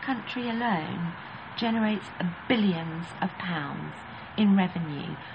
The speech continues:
I believe it's somewhere in the region of three point four five billion. And I did find something that suggested it was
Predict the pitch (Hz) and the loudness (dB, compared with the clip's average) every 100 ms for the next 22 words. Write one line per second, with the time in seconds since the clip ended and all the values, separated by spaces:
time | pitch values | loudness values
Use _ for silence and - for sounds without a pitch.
0 | - 202 208 214 233 196 - 196 180 175 | 0 2 2 2 0 -2 -2 2 2 2
1 | 175 180 - - - 196 190 196 190 180 | 0 -2 -10 -4 4 6 8 6 4 2
2 | 180 175 - - 208 196 196 190 180 - | 0 -2 -6 2 4 4 4 0 0 -2
3 | 185 175 170 170 - - - 196 156 131 | -4 -2 -2 -2 -4 -12 2 2 2 -2
4 | 85 - 156 - - - - - - 190 | -4 -8 -10 -12 -18 -18 -16 -6 2 6
5 | 190 - - 185 185 208 233 - 156 160 | 6 2 0 2 2 0 -2 -2 -4 -4
6 | - 170 175 170 170 - - 190 - 180 | -4 -2 0 0 -4 -6 -2 -2 -2 -6
7 | - 202 196 | -2 0 2